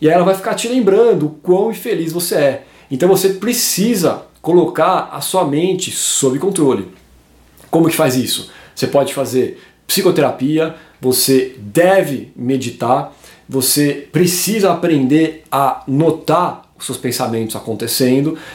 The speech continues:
porque aí você consegue se separar um pouco deles,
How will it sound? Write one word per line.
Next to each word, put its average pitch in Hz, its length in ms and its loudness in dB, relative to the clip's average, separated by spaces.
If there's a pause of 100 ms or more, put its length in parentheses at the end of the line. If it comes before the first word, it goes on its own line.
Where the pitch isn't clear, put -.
(160)
porque 147 200 2
aí 185 220 2
você 180 240 -2
consegue 180 880 0 (320)
se - 160 -2
separar 170 500 2
um 175 60 -2
pouco 151 220 -4
deles, 139 680 -2